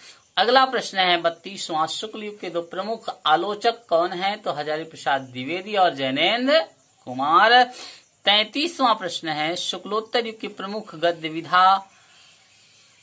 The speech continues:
का नाम बताइए। तो शुक्लोत्तर युग की प्रमुख गद्य विधा यात्रा साहित्य और संस्मरण है। चौंतीसवाँ प्रश्न है, शुक्लोत्तर युग के दो कहानीकार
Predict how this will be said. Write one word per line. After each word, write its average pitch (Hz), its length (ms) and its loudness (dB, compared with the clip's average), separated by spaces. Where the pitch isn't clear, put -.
का 214 140 6
नाम 247 260 4
बताइए। 160 580 4
तो 220 220 2
शुक्लोत्तर 240 580 -2
युग 254 160 -4
की 254 80 -6
प्रमुख 254 400 -2
गद्य 208 260 0
विधा 196 220 6
यात्रा 185 380 6
साहित्य 180 500 2
और 170 60 0
संस्मरण 170 580 -2
है। 110 340 -4
चौंतीसवाँ 214 680 0
प्रश्न 170 380 -8
है, 160 140 -2
शुक्लोत्तर 202 640 -8
युग 214 140 -12
के 196 60 -8
दो 175 160 -6
कहानीकार 175 680 0